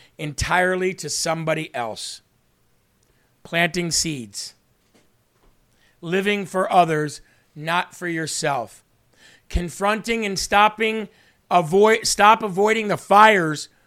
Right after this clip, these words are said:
that you've been walking and staying clear from, and walk into that fire today, whatever it is, because most likely it's not for you.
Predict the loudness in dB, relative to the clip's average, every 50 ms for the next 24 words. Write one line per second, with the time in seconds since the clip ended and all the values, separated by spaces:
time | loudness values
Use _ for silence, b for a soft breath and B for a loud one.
0 | _ _ _ _ _ _ -4 -2 0 0 0 -2 0 2 2 2 2 2 2 4
1 | 6 6 6 6 4 0 -4 -2 -2 0 2 4 4 4 2 0 -2 -2 0 2
2 | 2 2 2 0 2 4 4 4 2 0 -6 B B B B B B 2 4 4
3 | 4 6 10 12 12 12 12 10 8 4 4 6 6 8 8 8 8 6 6 8
4 | 10 10 12 12 10 8 8 6 4 4 6 6 8 8 6 6 4 4 2 2
5 | 2 4 4 6 6 8 8 8 6 6 6 2 0 -4 -10 b b b b b
6 | b b b b b -6 -4 -2 0 0 0 0 4 8 8 8 8 8 4 4
7 | 4 4 4 4 4 4 4 4 4 0 -2 0 0 2 0 0 -2 -2 -2 0
8 | 4 6 6 6 6 4